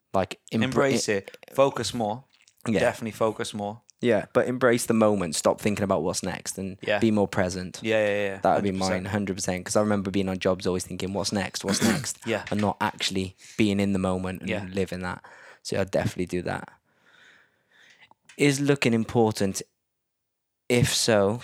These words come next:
Speaker 1: 'cause of work or yourself, et cetera? In English, that was, "Is looking important? If yes, is it because of work or because of yourself?"
Speaker 2: Looking what?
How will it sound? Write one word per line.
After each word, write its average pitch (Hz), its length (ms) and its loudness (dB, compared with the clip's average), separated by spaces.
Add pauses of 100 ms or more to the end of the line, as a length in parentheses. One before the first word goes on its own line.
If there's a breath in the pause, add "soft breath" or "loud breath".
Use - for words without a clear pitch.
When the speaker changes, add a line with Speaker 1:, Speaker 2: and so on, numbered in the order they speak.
Speaker 1:
'cause 110 220 -2
of 104 160 0
work 107 520 2 (100)
or 107 140 -2
yourself, 95 520 -2
et - 140 -8
cetera? - 540 -6 (1200 soft breath)
In 107 180 0
English, 95 500 -4
that 98 100 2
was, 92 260 0 (380 loud breath)
"Is 107 180 0
looking 107 300 2
important? 98 720 -2 (320)
If 104 240 -2
yes, 104 440 0 (320)
is 107 200 -2
it 78 100 -2
because 101 280 -2
of 98 120 -4
work 107 400 2
or 104 120 0
because 98 280 -2
of 92 80 -6
yourself?" - 520 -6
Speaker 2:
Looking 107 240 -12
what? 101 200 -10